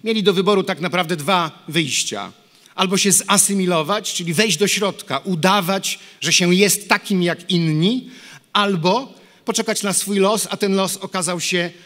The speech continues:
wkrótce, e, losem wspólnym, eksterminacyjnym.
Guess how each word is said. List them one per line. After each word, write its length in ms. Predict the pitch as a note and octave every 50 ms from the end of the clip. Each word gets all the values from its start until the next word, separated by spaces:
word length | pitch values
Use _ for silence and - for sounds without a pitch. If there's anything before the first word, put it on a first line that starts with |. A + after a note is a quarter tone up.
| -
wkrótce, 720 | - - - G#3+ G3 F#3+ G3 - - G3 F3+ E3+ E3+ F3 F3 - - _ _ -
e, 260 | D3+ D3 C#3+ C#3 C3 - -
losem 500 | D3+ D#3+ E3+ D3 - - D#3+ D#3 D#3 -
wspólnym, 540 | - - - F#3+ F3 D#3+ D#3+ E3 E3 E3 E3
eksterminacyjnym. 1120 | - F#3 - - F#3 D3 D3 C#3+ C#3 B2+ A#2+ - - C3+ A2+ G#2 F#2+ F#2 F#2 F#2 E2+ -